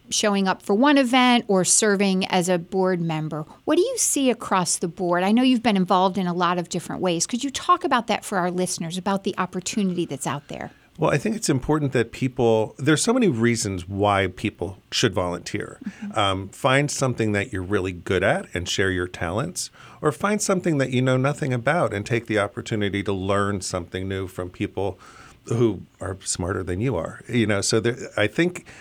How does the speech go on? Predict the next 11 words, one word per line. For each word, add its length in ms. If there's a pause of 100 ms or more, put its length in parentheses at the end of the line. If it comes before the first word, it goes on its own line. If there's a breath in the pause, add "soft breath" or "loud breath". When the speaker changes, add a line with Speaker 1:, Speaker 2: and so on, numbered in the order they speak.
(160 loud breath)
Speaker 2:
first 380
understand 640
that 160
it's 260
not 280
just 340
about 360
doing 300
what 180
you 140
do 340